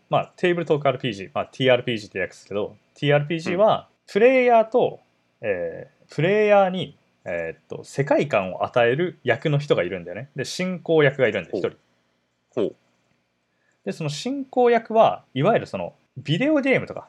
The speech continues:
Speaker 1: テレビゲームのアールピージーあるじゃん。エフエフとか、
Speaker 2: うん。
Speaker 1: ドラクエとか。
Speaker 2: はいはい。
Speaker 1: うん、ポケモンとかもそれに入るのかな？ちょっとわかんないけど。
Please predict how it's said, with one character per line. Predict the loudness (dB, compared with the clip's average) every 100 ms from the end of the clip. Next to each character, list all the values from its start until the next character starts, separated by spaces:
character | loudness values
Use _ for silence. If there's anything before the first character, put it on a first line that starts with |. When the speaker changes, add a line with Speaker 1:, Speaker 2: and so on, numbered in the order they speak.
| -6
Speaker 1:
テ | -4
レ | -2
ビ | -2
ゲ | -2 -2
ー | -2
ム | -2
の | -2 -4 -12 _ _ _ _
ア | 2
ー | 2
ル | 2
ピ | -2
ー |
ジ | 0
ー |
あ | -2
る |
じ | -6
ゃ |
ん。 | _ _ _ -4
エ |
フ | 0 0
エ |
フ | -2
と | -4
か、 | -6
Speaker 2:
う |
ん。 | -6 -8 -2
Speaker 1:
ド |
ラ | 0 0
ク | -4
エ |
と | -6
か。 | -10 -12 _ _ _ _ _ _ -14
Speaker 2:
は | -12
い | -12
は | -20
い。 | -20
Speaker 1:
う | -16
ん、 | -16
ポ | -14 -12
ケ | -8
モ | -6
ン |
と | -6
か | -6
も | -8
そ | -8
れ | -6
に |
入 | -4 -4
る |
の | -6
か | -10
な？ | -10
ち | -10
ょ |
っ | -6
と |
わ | -4
か |
ん | -6
な |
い |
け | -10
ど。 | -12